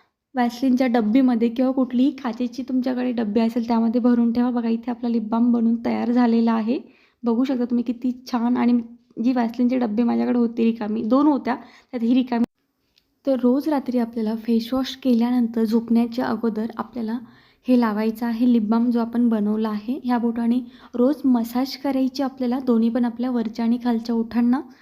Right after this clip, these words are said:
पाच ते दहा मिनटं किंवा पाच मिनटं केली रोज तरीही चालेल,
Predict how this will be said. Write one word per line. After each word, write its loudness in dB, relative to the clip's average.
पाच -2
ते -2
दहा 0
मिनटं 4
किंवा -2
पाच 0
मिनटं 4
केली 0
रोज 2
तरीही 2
चालेल, -2